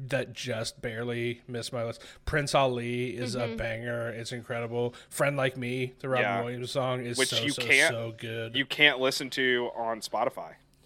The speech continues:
Speaker 2: You can.
Speaker 1: Really?
Speaker 3: It's, like, blanked out. Yeah, you can't click on
Speaker 2: Oh.
Speaker 3: it.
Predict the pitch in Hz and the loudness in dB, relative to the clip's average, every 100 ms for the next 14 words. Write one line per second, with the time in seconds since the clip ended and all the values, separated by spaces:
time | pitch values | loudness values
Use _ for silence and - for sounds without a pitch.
0 | _ _ - _ - 254 - 339 571 - | _ _ -20 _ -4 -2 2 4 6 6
1 | 277 131 110 123 - 131 110 117 123 120 | 6 0 0 0 6 6 6 2 2 4
2 | 117 117 85 110 117 107 - 117 - 127 | 4 6 4 4 4 4 -4 -8 -6 -4
3 | 113 110 107 101 | -2 -2 -2 -4